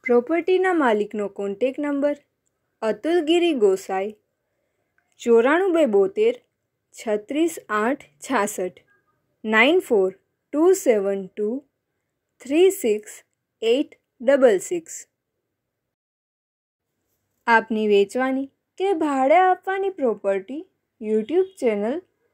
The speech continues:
રાજકોટ પ્રોપર્ટી નવસો નવ્વાણું પર દર્શાવવા માટે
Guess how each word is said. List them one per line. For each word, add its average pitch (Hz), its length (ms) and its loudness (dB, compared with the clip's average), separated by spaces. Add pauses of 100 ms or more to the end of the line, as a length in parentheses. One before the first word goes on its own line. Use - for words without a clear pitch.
(240)
રાજકોટ 208 560 0
પ્રોપર્ટી 381 540 0
નવસો 262 420 0
નવ્વાણું 214 560 -2
પર 285 320 -4 (380)
દર્શાવવા 214 560 2
માટે 247 560 -4